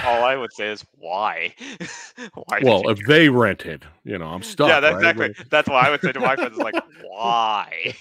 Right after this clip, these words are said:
Speaker 1: <laughs>
Speaker 2: Well, for the same reason people laughed at the Channing Tatum cameos and the, the, the water bottle scene, bro. They, they, some people really enjoyed it. There was a couple in front of me, an older couple, they were busting up through the whole movie, man.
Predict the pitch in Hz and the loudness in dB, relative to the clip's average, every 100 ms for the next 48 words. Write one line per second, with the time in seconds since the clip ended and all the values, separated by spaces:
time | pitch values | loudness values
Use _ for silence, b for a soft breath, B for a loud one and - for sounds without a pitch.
0 | _ 269 175 - - - 330 _ _ b | _ -18 -18 -18 -18 -20 -20 _ _ b
1 | b b b b _ - 208 180 143 139 | b b b b _ -14 -12 -6 -2 0
2 | - 156 147 143 151 143 135 147 147 143 | 6 6 6 4 2 0 -6 -8 -6 -6
3 | 139 156 160 165 156 165 165 170 165 147 | -4 -6 -8 -10 -10 -10 -10 -10 -14 -18
4 | 131 117 - 160 175 175 180 233 214 170 | -20 -20 -6 -2 -2 -4 -6 -6 -10 -8
5 | 156 139 131 120 110 98 92 85 90 92 | -8 -6 -6 -6 -6 -8 -12 -14 -16 -14
6 | 92 92 90 _ _ _ _ _ _ _ | -14 -16 -20 _ _ _ _ _ _ _
7 | _ _ 101 92 92 107 107 101 110 196 | _ _ -18 -12 -8 -8 -8 -8 -4 -4
8 | 208 165 127 113 123 110 95 107 156 160 | 0 2 2 -2 -4 -4 -4 -6 -6 -6
9 | 143 139 110 123 143 135 120 120 143 156 | -6 -8 -8 -8 -8 -12 -16 -10 -10 -8
10 | 185 180 180 190 185 175 208 156 127 151 | -10 -10 -10 -8 -8 -8 -10 -4 -2 -2
11 | 135 - 151 139 123 98 123 139 95 87 | -2 -4 -4 -2 -4 -4 -6 -6 -8 -10
12 | b b b b 104 104 113 117 127 117 | b b b b -4 -2 -2 -2 -4 -4
13 | 98 95 104 87 110 - 104 82 85 92 | -4 -4 -6 -6 -8 -6 -10 -8 -10 -8
14 | 95 85 71 65 57 | -10 -12 -16 -20 -20